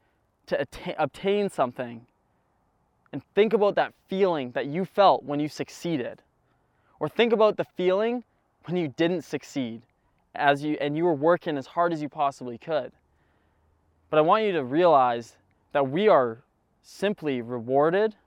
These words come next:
for what we work for. Nobody should ever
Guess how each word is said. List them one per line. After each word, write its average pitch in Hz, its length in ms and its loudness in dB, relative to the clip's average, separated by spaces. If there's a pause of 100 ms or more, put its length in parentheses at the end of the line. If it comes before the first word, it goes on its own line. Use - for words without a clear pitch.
(320)
for 139 140 -2
what 131 280 2
we 165 180 0
work 143 320 0
for. 113 340 -8 (1200)
Nobody 139 720 4
should - 320 -4
ever 160 460 2